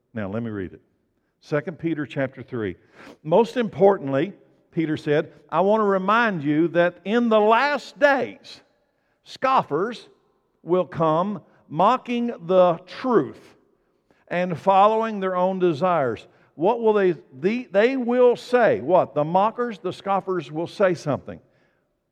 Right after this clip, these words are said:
How did Peter know this? They will say, "What happened to the promise that Jesus is coming?" Let me, let me insert. What about that day, preacher?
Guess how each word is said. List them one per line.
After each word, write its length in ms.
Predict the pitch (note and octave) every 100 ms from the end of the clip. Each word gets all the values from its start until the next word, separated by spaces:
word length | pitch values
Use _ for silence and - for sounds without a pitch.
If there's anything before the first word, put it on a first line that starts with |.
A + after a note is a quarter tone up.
| _ _ _ _ _ _ _ _ _
How 160 | B3
did 160 | A4+ A4+
Peter 240 | D4+ A3+
know 220 | F3+ D3+
this? 300 | G2+ F2 _ _ _ _ _ _ _ _
They 240 | F3 G3 B3
will 200 | C#4 -
say, 540 | - D#3+ C3 D3 F3 - _ _
"What 220 | F#3 A3
happened 420 | G#3+ A#3+ A#3 G3+
to 100 | G3
the 120 | E3+ C3+
promise 560 | - B3 G3 D#3 D3
that 160 | D3 C3
Jesus 480 | G#2+ F3 D#3 A#2+ -
is 140 | B2
coming?" 360 | - D3+ A2 D#2 _
Let 120 | D#3+
me, 80 | G3+ G3
let 100 | A3+
me 120 | D#3 - -
insert. 480 | F3 - D3+ G2+ _ _ _ _ _ -
What 120 | G#3+
about 240 | A#3+ A#3
that 220 | A3 F3+ F#3+
day, 280 | A#3+ A#2 - _
preacher? 340 | D3 C#3+ G#3+